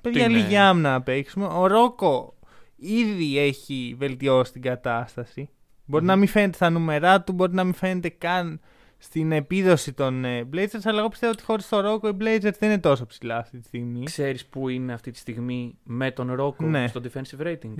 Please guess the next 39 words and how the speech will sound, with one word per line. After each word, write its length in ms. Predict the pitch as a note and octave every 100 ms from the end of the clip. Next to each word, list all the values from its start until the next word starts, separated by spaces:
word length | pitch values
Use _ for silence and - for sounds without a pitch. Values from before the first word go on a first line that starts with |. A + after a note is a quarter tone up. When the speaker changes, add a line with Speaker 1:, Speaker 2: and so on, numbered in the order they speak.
| C#3
Speaker 1:
Πού; 300 | D3 D#3+ F#3+ _
Speaker 2:
Εικοστή 340 | C3 C3+ -
ένατη. 320 | A#2+ G2+ - D3+
Speaker 1:
Ωραία, 220 | E3+ E3
φαντάσου 420 | - E3 F#3 -
πώς 160 | F#3 -
θα 120 | F3+
ήταν, 360 | F3 E3+ F3+
ε, 400 | F3 E3 E3 D#3+ E3
Speaker 2:
Δεν 100 | F#4+
πάει 100 | G#3+
πιο 140 | F#3+
κάτω. 220 | A3 A#3 A#3+
Speaker 1:
ε, 100 | F#3+
δε-, 160 | F#3 A3+
όχι, 320 | C4 - C4
πάει 220 | C4+ C#4
πιο 180 | F#3 D#3+
κάτω. 260 | - D3 -
Πάει 140 | A3+
πολύ 180 | A3+ A#3+
πιο 160 | - A3+
κάτω. 400 | D#3+ C#3 C3 D3+
Speaker 2:
Ε, 40 | G#4+ - - _ _
Speaker 1:
Πρόσεχε, 260 | G3+ F3+ F#3 F3
το 80 |
defe-, 140 | G3+ F3
το, 480 | F#3 F3+ F3 D#3 D#3
το 140 | F3
να 120 | F3
είσαι 220 | G3+ -
εικοστός 540 | B3 G3 F3+ - G#3 -
ένατος 280 | G#3 G#3 F#3+
στο 100 | F#3 F3
defensive 260 | F#3 F#3 E3+
rating 220 | F#3 G3
δεν 100 | G3
σημαίνει 420 | - G#3 G#3 G#3
ότι 360 | G3+ F#3+ F3+